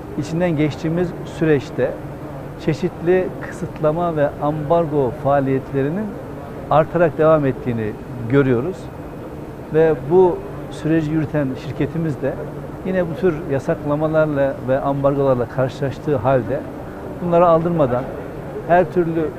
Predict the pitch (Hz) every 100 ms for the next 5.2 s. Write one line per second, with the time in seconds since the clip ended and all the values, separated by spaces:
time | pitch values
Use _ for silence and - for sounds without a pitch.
0 | 135 147 - - 170 160 156 147 135 127
1 | 170 143 160 175 151 151 143 127 131 135
2 | 135 147 - 143 151 139 143 156 127 -
3 | - 160 - - - - - - 160 165
4 | 170 202 180 175 139 196 165 160 156 151
5 | 147